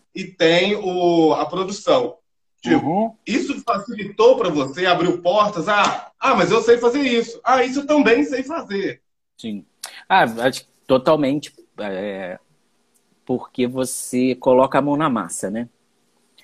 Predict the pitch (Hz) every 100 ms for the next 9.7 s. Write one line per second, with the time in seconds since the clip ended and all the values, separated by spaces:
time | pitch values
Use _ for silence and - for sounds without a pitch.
0 | _ _ - 131 123 123 135 135 131 131
1 | 147 139 147 143 - 147 151 131 - -
2 | _ _ _ _ _ _ 117 131 123 139
3 | 151 151 127 117 113 - 107 - 104 98
4 | 104 131 135 127 120 123 120 104 _ _
5 | 101 110 107 - 107 101 92 - 131 127
6 | 98 - _ _ _ _ _ _ 113 127
7 | 139 - 151 127 143 175 233 - 151 127
8 | 117 120 120 120 113 117 110 - 131 117
9 | 92 - - 127 120 87